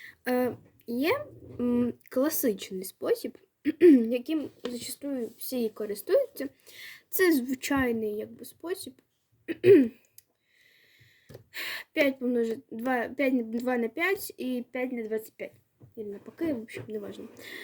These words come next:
Далі. Є інший спосіб. Це скорочування,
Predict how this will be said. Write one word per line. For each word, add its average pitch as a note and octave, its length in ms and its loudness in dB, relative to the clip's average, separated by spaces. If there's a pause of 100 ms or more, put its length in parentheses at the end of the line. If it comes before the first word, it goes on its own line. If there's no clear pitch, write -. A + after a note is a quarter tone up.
(180)
Далі. A#3 360 0 (1300)
Є D4 200 4
інший D4 440 4
спосіб. - 400 -12 (560)
Це D#4 340 -2
скорочування, - 760 0